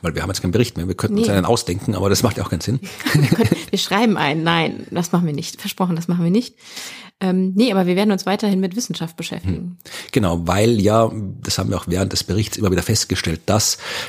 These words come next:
Speaker 1: der I P C C-Bericht zwar so ein Standarddokument ist, der wirklich so den, den umfassendsten, gesichertsten Wissensstand zum Thema Klimakrise darstellt,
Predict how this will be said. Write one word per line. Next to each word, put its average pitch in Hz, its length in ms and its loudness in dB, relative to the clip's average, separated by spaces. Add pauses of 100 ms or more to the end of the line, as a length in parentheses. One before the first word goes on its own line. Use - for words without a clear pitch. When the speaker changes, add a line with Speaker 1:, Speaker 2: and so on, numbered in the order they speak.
Speaker 1:
der 101 100 -4
I 101 60 2
P 110 100 0
C - 220 0
C-Bericht - 420 0
zwar 101 280 0
so 92 160 -2
ein 92 200 -4 (140)
Standarddokument 107 1400 0
ist, - 400 0
der 87 280 -2
wirklich - 260 -6
so - 80 -2
den, 90 160 0
den 90 140 -2
umfassendsten, 113 1040 0 (360)
gesichertsten 110 800 2
Wissensstand 104 680 0
zum 107 240 0
Thema 101 260 0
Klimakrise 98 840 2
darstellt, 120 580 -2